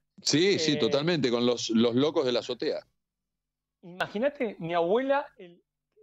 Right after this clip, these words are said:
Speaker 2: con, que murió a los ciento cuatro años, lo que vio cambiar el mundo. Si vos mirás el mundo en mil años, no cambió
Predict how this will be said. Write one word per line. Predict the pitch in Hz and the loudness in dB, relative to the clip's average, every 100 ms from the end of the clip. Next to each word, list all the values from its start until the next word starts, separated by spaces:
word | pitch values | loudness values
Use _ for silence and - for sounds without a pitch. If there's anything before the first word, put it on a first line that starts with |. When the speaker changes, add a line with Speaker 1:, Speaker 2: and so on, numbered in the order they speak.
| 330 | -16
Speaker 2:
con, | - 170 175 | -6 -4 -4
que | 156 | -2
murió | 160 175 | 0 2
a | 220 | 0
los | 196 | -2
ciento | 180 165 | -4 -2
cuatro | 185 220 | -2 -2
años, | 262 262 - _ _ _ | -4 -4 -8 _ _ _
lo | 165 165 | -4 -4
que | 175 165 | 0 0
vio | 233 | 0
cambiar | 220 185 233 | 0 0 0
el | 202 | 2
mundo. | 269 208 139 | 0 0 0
Si | 196 | 0
vos | 240 | 0
mirás | 240 233 - | 0 -2 -2
el | 196 | -6
mundo | 226 180 165 | -6 -2 -4
en | 185 | -2
mil | 233 | 0
años, | 240 220 208 269 - _ _ _ _ | 0 0 -4 -6 -12 _ _ _ _
no | 156 170 220 | -16 -8 -2
cambió | 208 180 202 226 214 262 | -2 -2 -2 0 -2 -4